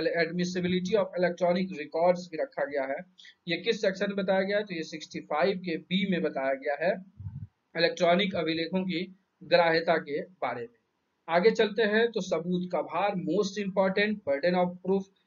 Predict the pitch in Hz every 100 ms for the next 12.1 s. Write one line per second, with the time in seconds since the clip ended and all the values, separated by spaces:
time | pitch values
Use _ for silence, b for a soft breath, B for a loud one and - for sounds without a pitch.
0 | _ _ 190 180 175 185 190 190 196 214
1 | - _ _ 214 196 180 170 196 202 196
2 | 185 175 165 147 151 220 208 127 - -
3 | 156 180 208 196 170 175 190 185 190 185
4 | 156 - 165 156 - 147 160 196 185 175
5 | 160 151 160 185 185 B B 190 196 190
6 | 185 185 160 - _ _ - 202 190 151
7 | 147 139 175 208 - - 165 135 - _
8 | _ _ - 170 175 196 220 214 208 220
9 | 214 220 180 175 233 - 208 185 156 202
10 | 208 190 185 180 147 135 139 131 151 160
11 | 160 240 226 190 190 196 185 - 180 185
12 | -